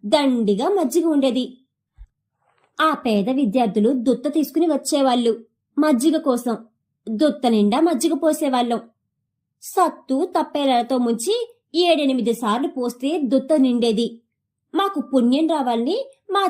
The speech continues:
చేత పోయించేది అమ్మ. నేను, జయ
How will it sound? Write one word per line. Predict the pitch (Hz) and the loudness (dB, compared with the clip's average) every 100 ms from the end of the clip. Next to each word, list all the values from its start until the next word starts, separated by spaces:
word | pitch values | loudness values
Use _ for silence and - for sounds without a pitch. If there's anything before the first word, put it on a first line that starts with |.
| 359 | 0
చేత | 330 320 | -4 -2
పోయించేది | 359 302 285 277 226 - - _ - | 0 0 2 2 2 -4 -8 _ -4
అమ్మ. | 294 285 277 - - _ _ _ _ 285 | 2 2 2 -4 -14 _ _ _ _ 2
నేను, | 311 285 240 226 302 | 2 4 0 0 0
జయ | 247 254 254 | 2 2 0